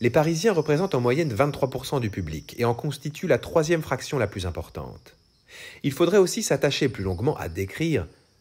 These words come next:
ce qu'est être parisien, mais ceci est une autre histoire. Les habitants de la capitale sont loin d'être les seuls à conférer au festival sa couleur sonore. On évoque aussi en ville la prononciation caractéristique d'un ancien directeur du festival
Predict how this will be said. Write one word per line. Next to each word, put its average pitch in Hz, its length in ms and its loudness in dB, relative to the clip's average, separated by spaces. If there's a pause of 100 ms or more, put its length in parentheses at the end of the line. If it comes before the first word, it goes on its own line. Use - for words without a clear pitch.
(160)
ce - 180 -6
qu'est 156 460 2 (260)
être 101 260 -2
parisien, 85 540 -6 (300)
mais 120 60 -2
ceci 139 280 -4
est 143 100 -2
une 104 120 -4
autre - 140 -8
histoire. - 520 -12 (1400)
Les 101 180 2
habitants 147 320 0
de 92 80 -2
la 87 80 -2
capitale 123 680 -4
sont 110 240 -4
loin 127 240 2
d'être 101 200 -2
les 92 80 0
seuls 123 280 0
à 90 60 0
conférer 113 480 -2
au 90 80 -2
festival 92 800 -4 (300)
sa - 160 -6
couleur 107 380 -4
sonore. 85 560 -8 (460)
On 135 80 2
évoque 185 300 4
aussi 185 260 0
en 147 120 4
ville 165 240 -2
la 95 80 2
prononciation 98 640 -4
caractéristique 92 720 -6
d'un 101 200 -2
ancien 156 340 -2
directeur 95 540 -2
du 82 80 -8
festival 156 640 0